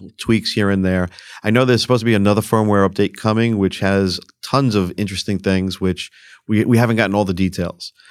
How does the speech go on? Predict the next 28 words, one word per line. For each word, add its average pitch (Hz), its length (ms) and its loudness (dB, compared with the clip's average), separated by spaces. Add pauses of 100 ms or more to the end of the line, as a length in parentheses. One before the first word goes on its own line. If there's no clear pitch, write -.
But 98 120 0
I 104 60 4
know 104 120 4
it's 98 120 0
supposed 107 200 0
to 95 60 -6
be 98 100 2
really 98 500 0
chock 92 360 -2
full 95 180 0
of 85 140 -4
good 92 160 -2
stuff. 85 420 -4 (480)
Uh, 95 140 0
the, 95 80 0
the - 220 -4
camera 170 380 2
is 98 400 2 (480)
really 160 280 4
cool 98 320 0
and 95 100 2
amazing 90 440 0
because 92 280 -2
it, 98 240 0
you 113 120 2
could 120 140 -2
use 127 280 4
it 123 180 0